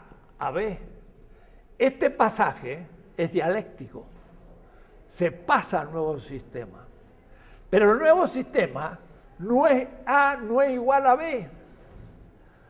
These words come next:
porque A no es que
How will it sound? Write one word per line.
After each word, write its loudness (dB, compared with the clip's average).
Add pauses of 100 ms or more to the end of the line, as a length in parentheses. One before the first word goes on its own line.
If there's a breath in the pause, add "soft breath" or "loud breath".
(200 soft breath)
porque 0
A 2 (420)
no -4
es 0
que -2